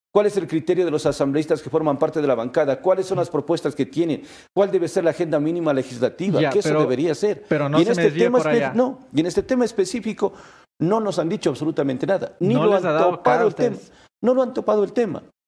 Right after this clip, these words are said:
Speaker 1: Que debería ser algo
Speaker 2: Pero ustedes han
Speaker 1: obvio y
Speaker 2: pedido,
Speaker 1: evidente.
Speaker 2: ustedes han pedido, "Hey, Guido, compañero, danos explicaciones, ¿por qué pasa esto?". ¿Le han pedido
Speaker 1: Mire,
Speaker 2: ustedes también explicaciones?
Speaker 1: yo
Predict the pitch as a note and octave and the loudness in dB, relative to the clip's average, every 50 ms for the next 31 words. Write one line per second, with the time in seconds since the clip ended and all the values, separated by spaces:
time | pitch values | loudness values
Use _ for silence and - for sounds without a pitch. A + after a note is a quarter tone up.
0 | _ _ - - F#3 E3+ F3 D3+ D3+ D#3 D#3+ F#3+ A3 G#3 - - D#3 D#3+ F#3 G#3 | _ _ 0 2 4 4 4 2 2 2 2 2 2 2 2 2 2 2 2 2
1 | - - - - D#3 F3+ D#3+ D3+ B2 A2 - F#2+ G#2 F#3 G#3 G#3+ A3 A3+ F3+ E3 | -2 -4 0 2 4 4 4 4 4 2 4 2 4 4 4 2 4 2 2 4
2 | E3+ D#3+ - D#3 D#3+ G#3 A3+ G#3 - - - - D#3 - F3 F3+ F3+ F#3 F3 - | 4 2 2 4 2 2 0 0 -4 -8 -10 -8 -6 -2 -2 0 0 0 0 0
3 | E3 E3+ F#3 F#3 F3+ E3+ D#3 C#3 C#3+ C3+ C3+ C#3+ C3+ C3+ B2+ A#2 A#2 A#2 A#2+ C3 | 0 2 2 2 2 0 0 0 0 0 0 0 -2 -2 -4 -6 -8 -8 -6 -4
4 | E3 E3 D3+ C3+ C3 A#2+ A#2+ - - C#3+ A#2 - B2+ C3+ D3 D#3 D3+ C#3+ C3 B2 | -2 0 0 0 -2 -4 -6 -6 -8 -6 -6 -6 -4 -2 -2 0 0 0 0 -2
5 | A#2 - C3 C#3+ D#3+ D3+ C3+ - - - B2+ A#2+ - D3+ D3 - - - - D#3 | -2 -4 -4 -2 -2 -4 -6 -6 -8 -6 -6 -6 -4 -6 -6 -6 -8 -8 -6 -4
6 | - C#3 - D#3+ D3 - - - - C#3 - - A3+ A3+ A3+ F#3+ G3+ E3+ - G#3+ | -4 -4 -4 -4 -8 -8 -12 -8 -2 0 0 2 2 2 2 2 0 0 -2 -4
7 | G3+ G3+ F#3+ F#3+ F#3+ F#3 G3 - E3 E3 - C4 C4 B3+ A#3+ G3+ D#3 A2+ - | -4 -4 -4 -4 -6 -6 -6 -6 -6 -2 0 2 2 2 2 0 -4 -6 -8